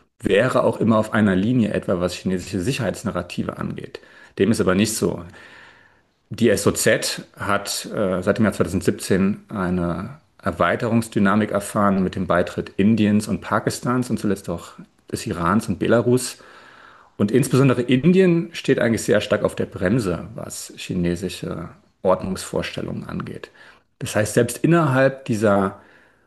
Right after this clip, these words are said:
auf den ersten Blick Partnerschaftsorganisationen Chinas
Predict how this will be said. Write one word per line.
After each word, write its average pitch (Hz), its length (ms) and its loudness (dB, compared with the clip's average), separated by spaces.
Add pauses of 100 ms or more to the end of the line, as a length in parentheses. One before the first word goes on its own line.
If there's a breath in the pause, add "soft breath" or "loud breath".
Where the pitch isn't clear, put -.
(380 soft breath)
auf - 120 -8
den 110 120 0
ersten 98 300 -2
Blick - 240 -6
Partnerschaftsorganisationen 98 1300 0
Chinas 113 580 -2